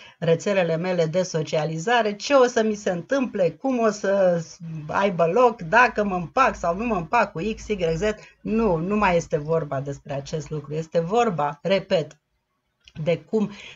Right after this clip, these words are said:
conștientizăm și de cum folosim aceste energii planetare pentru noi, pentru evoluția noastră,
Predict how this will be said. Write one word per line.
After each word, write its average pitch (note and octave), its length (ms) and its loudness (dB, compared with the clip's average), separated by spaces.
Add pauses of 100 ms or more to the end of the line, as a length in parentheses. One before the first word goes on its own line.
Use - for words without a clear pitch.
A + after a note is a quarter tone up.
conștientizăm E3 840 -4
și D#3 160 -10
de C#3 200 -4
cum G3+ 220 -4
folosim E3+ 460 -4
aceste D#3+ 400 -4
energii D#3 360 -6
planetare F#3 560 0 (340)
pentru C4+ 440 4
noi, D#3+ 420 -2 (120)
pentru A#3+ 380 4
evoluția F#3+ 580 0
noastră, C#3 460 -8